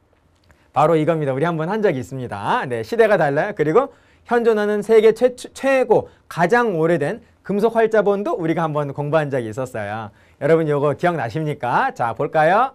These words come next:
뜨! 네. 현존하는 가장 오래된 목판 인쇄물은 바로 무구정광 대다란이경,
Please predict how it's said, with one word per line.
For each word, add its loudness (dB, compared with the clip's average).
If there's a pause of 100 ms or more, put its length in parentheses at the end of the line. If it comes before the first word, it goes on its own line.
(460)
뜨! 0 (640)
네. 2 (320)
현존하는 4
가장 2
오래된 -2
목판 -4
인쇄물은 -2 (120)
바로 -2
무구정광 -2
대다란이경, -2